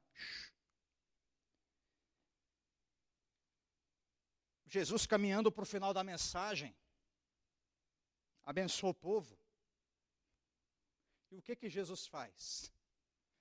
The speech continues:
O barco que era, ele termina a mensagem, o barco pe-, que era pra estar guarda-, estar sendo guardado, a rede que já tava lavada, Jesus fala, "Pega a rede novamente,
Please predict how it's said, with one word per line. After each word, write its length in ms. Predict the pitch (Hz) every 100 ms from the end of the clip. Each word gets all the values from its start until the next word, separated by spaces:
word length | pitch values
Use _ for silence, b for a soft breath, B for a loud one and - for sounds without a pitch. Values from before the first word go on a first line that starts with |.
| _ _ _ _ _ _ _
O 160 | 190 196
barco 500 | 147 208 262 247 196
que 140 | -
era, 240 | 208 180 - _ _ -
ele 140 | 196
termina 440 | - 208 208 226
a 40 | 214
mensagem, 540 | 202 185 214 240 185
o 40 | 208
barco 360 | 190 240 226
pe-, 220 | - 233 -
que 80 | -
era 140 | 220
pra 180 | - 220
estar 300 | 202 - 214
guarda-, 580 | 202 196 151 175 208 214
estar 340 | 185 - 214 208
sendo 280 | 214 208
guardado, 720 | 180 180 147 165 226 226 151 - _ _ _ _ _ _ _ _ _ b b b
a 140 | 185
rede 340 | 147 208 226 226
que 120 | 214
já 140 | 208
tava 280 | - 208 196
lavada, 540 | 196 175 160 208 220 208
Jesus 360 | 202 180 208
fala, 220 | - 180
"Pega 280 | 156 220 226
a 80 | 160 175
rede 220 | 208 175
novamente, 880 | 196 156 143 143 143 - - -